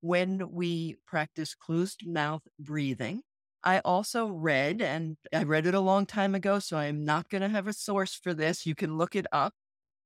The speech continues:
But that one of the missions or goals of teaching closed mouth breathing to young children and working on arch formation and shape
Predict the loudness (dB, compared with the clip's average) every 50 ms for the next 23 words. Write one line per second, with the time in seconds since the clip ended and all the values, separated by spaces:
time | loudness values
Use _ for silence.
0 | _ 4 6 6 6 2 -2 _ _ _ _ _ _ _ -2 2 4 6 6 6
1 | 4 2 -2 -10 -10 -8 -8 -2 2 6 6 8 8 6 6 4 2 2 2 2
2 | 2 2 0 -4 -4 -4 -2 0 0 0 0 0 -2 -2 -2 0 0 0 0 0
3 | -2 -2 -2 0 0 0 0 -2 -2 -6 -8 -8 -14 -10 -8 -8 -8 -6 -6 -4
4 | -4 -4 -6 -6 -6 -4 -4 -4 -4 -4 -4 -2 -2 -2 -6 _ _ -4 -2 -2
5 | 0 -2 -2 -4 -4 -6 -8 -10 -10 -6 -6 -4 -4 -4 -4 -6 -6 -8 -6 0
6 | 2 2 2 2 0 -2 -4 -6 -4 -2 -2 -2 -4 -4 -4 -2 -2 -2 -2 -6
7 | -8 _ _ _ _ _ _ _ -4 -2 -2 -4 -6 -8 -12 _ _ _ -2 2
8 | 2 4 4 2 0 0 0 0 0 -2 0 0 0 0 -2 -4 _ -2 -2 -2
9 | -2 -4 -12 -12 -2 0 2 2 2 2 0 0 -2 -2 -4 -6 -8 -8 -8 -10
10 | -12 -12 -10 -8 -6 -4 -4 -6 -8